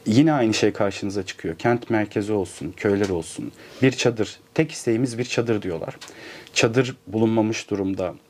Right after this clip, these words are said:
Yine kent merkezindeki en önemli problemlerden bir tanesi hijyen sorunu. Yani hani hatta öyle o derece korkunç bir yer almış ki bu sorun, insanlar şunu söylüyor. Yani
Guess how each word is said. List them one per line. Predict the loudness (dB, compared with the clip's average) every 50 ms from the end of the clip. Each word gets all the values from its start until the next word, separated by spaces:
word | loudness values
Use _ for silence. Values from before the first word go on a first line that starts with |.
| _ _ _ _ _ _ _ _ _ -14 -4 2
Yine | 2 4 4 4 2
kent | 2 0 0 0 -2
merkezindeki | -4 -4 -4 -4 -4 -6 -4 -4 -6 -6 -8 -8 -6 -8 -6 -4
en | -2 0 0
önemli | 2 2 2 0 0 -2
problemlerden | 0 2 2 2 2 0 0 0 -2 -2 -2 -2 -2 -4 -4
bir | -4 -4
tanesi | -4 -2 -2 -2 -4 -4 -4 -2 -2 -2 -4 -6 -20 -20 -20 -10 -2 0
hijyen | 2 4 4 4 4 2 2
sorunu. | -2 -4 -6 -6 -6 -8 -12 -16 -16 -20 -16 -8 -2
Yani | 0 0 0 2 0
hani | 2 2 2 2 0 -2 -6 -16 -16 -16 -16 -8 -4
hatta | -4 -2 0 2 0 2 2
öyle | 2 2 2 4 4 4 2 2 -2 -4
o | -6 -4 -2
derece | 0 0 0 -2 -2
korkunç | -2 0 -2 -2 0 -2 -6 -4 0
bir | 0 0
yer | 2 2
almış | 0 0 -2 -4 -6 -6
ki | -8 -8
bu | -10
sorun, | -6 -2 -2 -2 0 -2 -4 -4 -4
insanlar | -4 -4 0 2 2 2 2 2
şunu | 0 -2 -2 -2
söylüyor. | -2 -2 -2 -2 -2 0 -2 -2 0
Yani | 0 0 0 0 -2